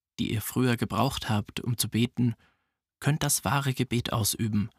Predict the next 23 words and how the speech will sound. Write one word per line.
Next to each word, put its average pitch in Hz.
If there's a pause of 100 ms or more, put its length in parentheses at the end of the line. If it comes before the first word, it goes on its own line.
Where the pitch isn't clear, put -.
(680)
weil 113
ihr 123
Gott 131
nicht -
mehr 120
auf -
einen 110
Greis 113
begrenzt, - (760)
noch 113
zulasst, 127 (100)
dass 123
eure 120
Vorstellungskraft 127 (100)
dem 127
eine 139
menschliche 127
Gestalt 123
gibt, - (320)
was -
keine 123
Gestalt -
hat, -